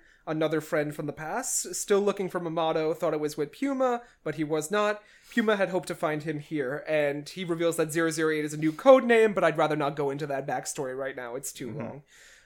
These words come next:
Speaker 1: Uh, both sides share their info. Black Ghost are war profiteers. Um, it could be a trick to make the Civil War worse, <laughs> which,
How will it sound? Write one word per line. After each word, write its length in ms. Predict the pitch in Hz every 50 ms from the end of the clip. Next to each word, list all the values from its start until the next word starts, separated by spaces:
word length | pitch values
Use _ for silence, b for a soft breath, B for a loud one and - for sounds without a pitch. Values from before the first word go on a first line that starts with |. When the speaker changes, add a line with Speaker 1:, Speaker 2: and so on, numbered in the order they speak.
| b b
Speaker 1:
Uh, 160 | 156 156 156
both 280 | 156 156 196 190 190
sides 340 | - - 196 185 185 180 - -
share 160 | - 175 165 160
their 120 | 147 151
info. 680 | - 262 277 285 277 - 285 277 269 294 330 320 311 -
Black 280 | - 185 170 160 156 -
Ghost 340 | 180 175 170 170 170 - 151
are 160 | 147 147 147
war 260 | 147 165 190 226 240
profiteers. 840 | 233 240 240 233 240 247 - - 247 254 277 320 359 359 - - - b b b b b b
Um, 320 | - 143 143 143 147 160 - _
it 320 | - 170 170 - - _ -
could 260 | - 262 254 208 202
be 140 | 240 240 226
a 80 | 196
trick 320 | - - - 226 226 240 - -
to 120 | - 226
make 220 | 180 180 175 - -
the 80 | 190
Civil 360 | - - 220 214 170 185 180 175
War 240 | 175 170 170 170 156
worse, 500 | 165 165 170 202 247 233 - - - - 175
<laughs> 0 |
which, 480 | 165 170 165 - - - - - -